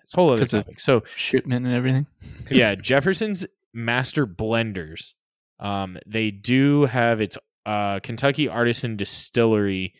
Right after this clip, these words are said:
Speaker 1: that makes the bourbon. They blend it.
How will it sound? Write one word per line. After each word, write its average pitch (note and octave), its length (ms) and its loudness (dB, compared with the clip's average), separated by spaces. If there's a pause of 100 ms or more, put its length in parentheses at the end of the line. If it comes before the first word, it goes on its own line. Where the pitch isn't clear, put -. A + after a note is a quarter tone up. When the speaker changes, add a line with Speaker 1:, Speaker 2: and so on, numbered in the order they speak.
(440)
Speaker 1:
that F2 140 -8
makes A2 420 0
the G#2+ 80 -4
bourbon. F#2 480 -6 (240)
They G#2 180 0
blend F2 360 -6
it. E2 140 -16